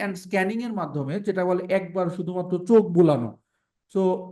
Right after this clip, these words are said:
এগুলো skimming and scanning করতে পারলে আপনি মূল অর্থটা ধরতে সুবিধা হবে। এখন পরীক্ষার হলে তো এত পড়ার সময় নেই,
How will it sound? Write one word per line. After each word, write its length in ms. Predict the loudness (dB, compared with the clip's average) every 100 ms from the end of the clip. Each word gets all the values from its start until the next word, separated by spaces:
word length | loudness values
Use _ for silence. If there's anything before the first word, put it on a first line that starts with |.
| 0
এগুলো 340 | 2 2 0
skimming 580 | 0 -4 -4 -2 -2 -4
and 60 |
scanning 460 | -6 -4 -4 -2 -2
করতে 320 | -2 -2 -4
পারলে 400 | 0 0 0 -2
আপনি 260 | -4 -8 -8
মূল 340 | -8 -2 -2
অর্থটা 560 | 0 0 0 -6 -4 -6
ধরতে 500 | -4 -6 -6 -6 -6
সুবিধা 380 | -2 0 2 2
হবে। 260 | 0 -4 -12 _ _ _ _ -2
এখন 420 | 4 6 6 2 -8 _ _
পরীক্ষার 420 | 6 6 6 6
হলে 200 | 6 4
তো 140 | 2 0
এত 200 | 0 0
পড়ার 360 | 2 2 2 2
সময় 320 | 0 -4 -2
নেই, 300 | -2 -4 -6